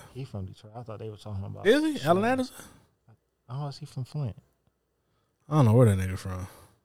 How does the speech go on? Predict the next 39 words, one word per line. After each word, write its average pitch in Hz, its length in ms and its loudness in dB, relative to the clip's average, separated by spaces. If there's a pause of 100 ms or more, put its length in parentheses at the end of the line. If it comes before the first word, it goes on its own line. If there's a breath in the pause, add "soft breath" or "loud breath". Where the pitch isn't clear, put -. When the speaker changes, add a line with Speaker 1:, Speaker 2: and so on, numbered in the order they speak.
(1120)
Speaker 1:
I 120 60 -10
know 123 340 -8 (420)
Doug 120 320 -8
on 98 220 -12
here. 101 220 -16 (1800)
Speaker 2:
Come 180 100 -6
on, 82 160 -6
Shannon 90 340 -2
Brown. 92 240 -6
Shannon 104 280 -2
Brown, 147 280 4
like, - 220 -4
two 139 220 0
sixty 156 440 2
now. 90 180 -8 (380 loud breath)
Speaker 1:
Yeah, 92 200 -20
that 101 100 -6
nigga 87 140 -10 (260)
huge. 101 480 -20
I - 60 -20 (120)
think 135 140 -14
Al, 120 160 -10 (200)
let's 139 180 -12
see, 120 100 -20
where - 180 -20
Al 101 220 -12
Anderson 104 420 -14
from? - 120 -20 (640)
Speaker 2:
He 165 100 -4
from, 151 80 -2
like, 98 160 -4
Indiana 104 360 -2
or - 20 -2
Speaker 1:
No, 98 80 -4
Speaker 2:
something. 107 260 0
Speaker 1:
he 120 60 0
from 98 320 -8 (100)
Minneapolis. 98 680 -20 (280)
Speaker 2:
Okay. 95 380 -8